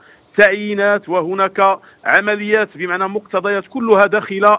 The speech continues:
الوثيقة الدستورية، بمعنى سقف الوثيقة الدستورية يضبط كل ما يمكن أن يقع داخل الحقل السياسي من،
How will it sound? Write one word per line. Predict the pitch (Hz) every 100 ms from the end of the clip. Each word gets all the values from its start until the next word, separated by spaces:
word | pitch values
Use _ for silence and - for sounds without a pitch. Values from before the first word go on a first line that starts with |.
| -
الوثيقة | 180 202 202 214 196
الدستورية، | 170 190 - 170 156
بمعنى | 147 160 170
سقف | 160 - 262 - - _ -
الوثيقة | 139 180 196 247 233
الدستورية | 185 196 - 202 196 190 220 - - -
يضبط | 135 - 170 185 233 - -
كل | 285 208 160
ما | 208
يمكن | 196 190 202 202 175
أن | 190
يقع | 196 185 180 214 - _ _ -
داخل | 208 208 202
الحقل | 196 214 -
السياسي | 180 - 185 185 233 233
من، | 247 226